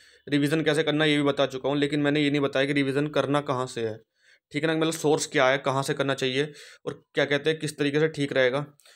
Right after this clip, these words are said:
देखो, ये जो टर्म वन और टर्म टू एमसीक्यूज़ है ना, ये मैथ्स के एमसीक्यूज़ हैं। यहाँ से बहुत इंपॉर्टेंट चीज़ें मिल सकती है आपको। प्रीवियस ईयर क्वेश्चंस मैं यहाँ डाल चुका हूँ,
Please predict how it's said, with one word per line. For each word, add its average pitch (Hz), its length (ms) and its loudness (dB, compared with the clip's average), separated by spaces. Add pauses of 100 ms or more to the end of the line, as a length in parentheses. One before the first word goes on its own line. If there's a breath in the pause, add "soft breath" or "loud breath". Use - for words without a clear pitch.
(180 soft breath)
देखो, 147 240 0
ये 156 160 4
जो 165 140 2
टर्म 156 260 4
वन 156 100 4
और 165 120 2
टर्म 151 200 2
टू 151 200 0
एमसीक्यूज़ 143 440 0
है 143 60 0
ना, 151 80 2
ये 139 260 2
मैथ्स 135 260 2
के 139 100 0
एमसीक्यूज़ 135 520 -2
हैं। 151 160 -4 (340 soft breath)
यहाँ 135 140 0
से 151 120 -2
बहुत 139 200 2
इंपॉर्टेंट 143 560 0
चीज़ें 139 180 0
मिल 139 140 0
सकती 135 280 -6
है 131 80 2
आपको। 127 300 -2
प्रीवियस 143 460 0
ईयर 156 100 -2
क्वेश्चंस 151 360 -2
मैं 156 120 2
यहाँ 143 140 4
डाल 139 180 4
चुका 139 240 -2
हूँ, 151 180 -4